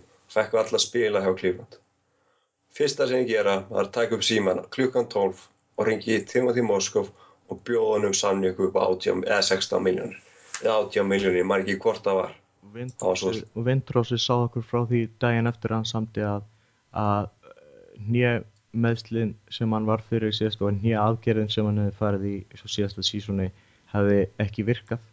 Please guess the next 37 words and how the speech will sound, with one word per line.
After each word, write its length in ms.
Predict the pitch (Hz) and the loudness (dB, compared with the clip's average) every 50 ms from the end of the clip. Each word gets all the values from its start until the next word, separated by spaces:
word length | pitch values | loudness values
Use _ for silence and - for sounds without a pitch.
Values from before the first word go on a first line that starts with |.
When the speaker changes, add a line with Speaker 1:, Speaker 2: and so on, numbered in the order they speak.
| _ | _
Speaker 2:
hún 120 | 107 110 107 | -2 -2 -2
ekki 160 | 101 104 101 | -2 -4 -6
gengið 380 | - 120 113 110 - 120 120 | -2 -2 -2 0 0 -2 -2
upp, 80 | 113 - | -2 -2
hún 100 | 101 101 | -4 -4
hefði 160 | 98 98 98 | -4 -4 -6
klikkað, 480 | - - 135 131 127 - - 127 120 - _ _ _ _ _ _ _ | -4 -2 -2 -2 -2 -4 -4 -6 -6 -6 _ _ _ _ _ _ _
þannig 160 | - 101 98 95 | -2 0 0 2
að 80 | 101 | 2
hann 140 | 104 101 98 | 0 0 0
hefði, 320 | 104 110 113 110 107 104 - - - - _ _ _ _ _ _ _ _ _ _ - | 0 0 2 2 0 0 -2 -4 -10 -20 _ _ _ _ _ _ _ _ _ _ -6
hann 160 | 107 104 101 | -2 -2 0
hafi 260 | 104 104 101 104 104 | 0 0 0 0 0
sem 140 | 101 - 104 | -2 -4 -6
sagt 200 | 101 104 104 104 | -8 -10 -10 -6
bara 200 | - 101 95 92 | -2 0 0 2
aldrei 480 | - 104 101 - - - 104 101 95 95 - _ _ _ | 0 -2 -4 -6 -4 -2 0 0 0 -2 -6 _ _ _
náð 280 | - 104 104 107 110 113 | -2 0 2 2 2 0
sér 160 | - 123 - - | -2 -6 -6 -4
góðum 340 | - 117 117 127 135 139 131 127 - _ | 0 0 2 2 0 0 -2 -6 -12 _
á 120 | - 123 | -8 -8
síðast 300 | 123 - 120 117 - - | -6 -4 -6 -6 -4 -4
sísoni, 260 | 131 135 - 123 113 | -6 -4 -2 -2 -2
þannig 240 | 107 107 104 101 104 | 0 0 -2 -2 -4
að 180 | - - _ _ _ _ _ - | -6 -12 _ _ _ _ _ -2
það 180 | 107 98 98 - - - - | -2 -2 -2 -4 -10 -16 -16
sé 360 | - - - - - - 101 | -12 -10 -8 -6 -4 -2 -2
mögulega 380 | 95 95 95 95 95 95 98 95 | 0 0 2 2 0 0 -2 -4
eitthvað 180 | 95 98 95 - | -6 -8 -8 -6
sem 100 | 98 95 | -6 -6
að 80 | 92 - | -4 -4
þarf 120 | 90 90 | -4 -4
að 100 | 90 - - | -4 -4 -6
kíkja 260 | 110 107 107 - 98 | -8 -6 -6 -6 -4
á 80 | - - | -4 -4
aftur. 460 | 127 - - - - _ - 143 - _ _ _ _ _ _ _ _ _ _ _ _ _ _ | -4 -6 -10 -20 -16 _ -14 -14 -14 _ _ _ _ _ _ _ _ _ _ _ _ _ _
Speaker 1:
Já. 140 | - 98 90 | -2 -2 -2